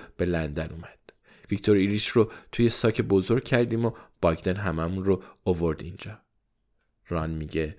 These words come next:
«باگدن پسر خوبیه.» الیزابت میگه: «تا جایی که می‌دونیم وایکینگ خیال می‌کنه ویکتور مرده. پس فعلاً خطری تهدیدمون نمی‌کنه.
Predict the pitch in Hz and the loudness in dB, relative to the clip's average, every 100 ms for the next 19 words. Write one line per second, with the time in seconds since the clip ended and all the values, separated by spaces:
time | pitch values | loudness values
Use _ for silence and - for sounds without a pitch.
0 | - - 98 101 110 117 98 98 101 - | -18 -4 -2 0 0 2 0 0 -4 -4
1 | 95 - - - _ _ _ _ _ _ | -6 -6 -12 -16 _ _ _ _ _ _
2 | _ _ _ _ _ _ _ _ _ _ | _ _ _ _ _ _ _ _ _ _
3 | _ - 127 127 139 139 113 101 104 - | _ -2 0 2 2 2 0 6 6 4
4 | - - - 151 156 151 127 110 107 107 | -10 -20 0 4 4 4 2 0 2 2
5 | 131 127 - - 98 98 - 107 - 104 | 2 -2 -10 0 2 2 0 -4 0 0
6 | 95 95 92 101 92 82 - 92 98 82 | 2 0 -2 -2 -2 -4 -4 -4 -4 -4
7 | 64 - - _ _ _ - - 123 120 | -6 -8 -16 _ _ _ -20 -2 0 2
8 | - 117 131 - 117 - 107 107 110 92 | 4 4 4 -2 -2 0 0 0 0 -2
9 | 92 95 101 101 98 82 - - - - | -2 -4 -4 -4 -4 -4 -8 -16 -18 -20